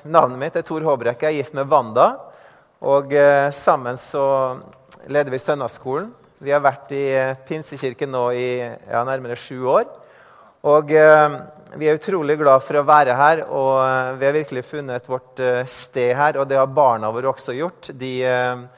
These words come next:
har fått utrolig gode venner her, og de har, eh, fått et fellesskap som vi bare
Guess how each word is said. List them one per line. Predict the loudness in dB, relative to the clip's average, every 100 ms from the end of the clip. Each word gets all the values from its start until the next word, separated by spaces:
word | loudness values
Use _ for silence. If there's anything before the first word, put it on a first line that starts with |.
| _ _
har | -8
fått | -6 -8 -10
utrolig | -10 -10 -8 -10
gode | -4 -2
venner | 0 -2 -2 -4
her, | -2 -2 -4 -6
og | -6 -6
de | -8 -8
har, | -4 -2 -2
eh, | -4 -4 -6
fått | -8 -8
et | -8
fellesskap | 0 0 0 -4 -6 -2 -2 -2
som | -10 -10
vi | -8 -6 -8 _ _ _ _ _ _ _
bare | 2 4 4 2